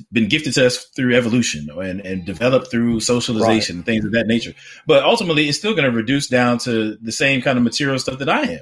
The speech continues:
Speaker 1: So I'm really, it's super arbitrary for me to snuff out, you know, the, the fetus, you know, at,
Speaker 2: Right.
Speaker 1: at conception, when really it's only different for me in, in time.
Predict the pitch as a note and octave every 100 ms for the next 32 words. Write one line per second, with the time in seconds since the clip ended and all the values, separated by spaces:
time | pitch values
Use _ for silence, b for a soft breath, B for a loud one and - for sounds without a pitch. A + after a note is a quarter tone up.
0 | - E3 C#3 C#3 D#3 G#3+ F#3 - b b
1 | C#3 - - D#4+ D#3 C#3 G3 C#3+ B2+ A2
2 | G#2+ A#2+ D#3 A2+ - E3 F#3+ E3+ G3 B2+
3 | b b b b C#3 C#3 C3 A#2+ B2 B2
4 | G#2 A2 G2 - C#4+ F#2 - - - _
5 | C#3 C3+ A#2+ C3 A2 A#2+ B2+ - B2+ A#2+
6 | A2 B2+ B2 C#3 B2+ B3+ E3 C#3 C#3 C#3+
7 | E3 C3+ D#3+ F#3+ C3+ A#2+ A#2+ G3 D3+ A#2+
8 | B2 B2+ A#2+ A2+ D3+ F#3 -